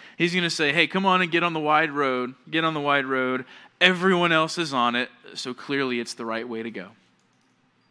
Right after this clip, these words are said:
He's gonna say, "Look around. Everybody's doing it. It's gotta be the right thing to do." Maybe, maybe you're gonna look around at some point in your life, and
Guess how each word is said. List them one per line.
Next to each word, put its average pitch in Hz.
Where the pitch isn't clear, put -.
He's 185
gonna 214
say, -
"Look 233
around. 311
Everybody's 302
doing 294
it. 320
It's 277
gotta 285
be 294
the 277
right 247
thing 247
to 240
do." 202
Maybe, 214
maybe 202
you're 196
gonna 202
look 185
around 170
at 160
some 165
point 160
in 156
your 147
life, 147
and 143